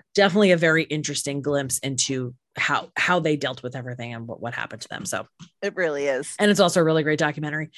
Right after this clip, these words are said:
Speaker 1: And you get to see Nick Carter and Brian Littrell in a screaming match, and it's just pure entertainment.
Speaker 2: It's wonderful.
Speaker 1: And Kevin Richardson laughing at them.
Speaker 2: Yes, it's
Speaker 1: And it's great.
Speaker 2: wonderful. Honestly, Kevin
Speaker 1: <sighs>
Speaker 2: Richardson is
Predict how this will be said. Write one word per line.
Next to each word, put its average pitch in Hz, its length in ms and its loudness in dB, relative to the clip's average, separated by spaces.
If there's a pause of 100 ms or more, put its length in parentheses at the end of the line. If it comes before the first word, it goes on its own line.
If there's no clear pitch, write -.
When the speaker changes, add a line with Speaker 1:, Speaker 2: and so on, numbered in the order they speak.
(160)
Speaker 1:
And 185 120 2
you 202 80 6
get 185 140 8
to 175 100 2
see 165 380 2
Nick 165 240 -2
Carter 151 340 0
and 147 180 -4
Brian 139 280 -4
Littrell 143 320 -4
in 143 80 -6
a 139 80 -4
screaming 147 440 -4
match, 151 280 -2
and 139 80 -6
it's 131 180 -6
just 143 300 -4 (220)
pure 190 280 0
entertainment. 127 540 -6 (200)
Speaker 2:
It's 214 240 0
wonderful. 151 880 0
Speaker 1:
And 180 300 2
Kevin 160 440 0
Richardson 147 420 -4
laughing 135 260 -6
at 131 80 -10
them. 156 160 -4 (400)
Speaker 2:
Yes, 165 420 2
it's 202 200 2
Speaker 1:
And 185 200 6
it's 175 40 0
great. 165 160 4
Speaker 2:
wonderful. 156 260 0 (340)
Honestly, 277 680 4 (120)
Kevin 294 300 6
Speaker 1:
<sighs> 330 60 0 (100)
Speaker 2:
Richardson 226 580 -2
is 196 300 0